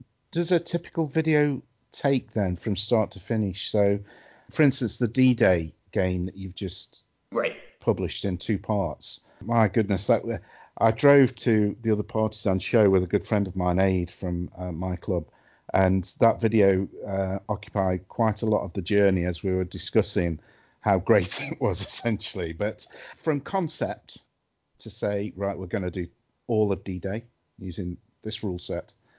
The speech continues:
Speaker 2: Right.
Speaker 1: From that concept through to publishing,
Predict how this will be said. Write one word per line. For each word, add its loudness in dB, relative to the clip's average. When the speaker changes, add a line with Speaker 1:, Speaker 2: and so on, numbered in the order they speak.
Speaker 2:
Right. -6
Speaker 1:
From 6
that 2
concept 0
through 4
to -10
publishing, -2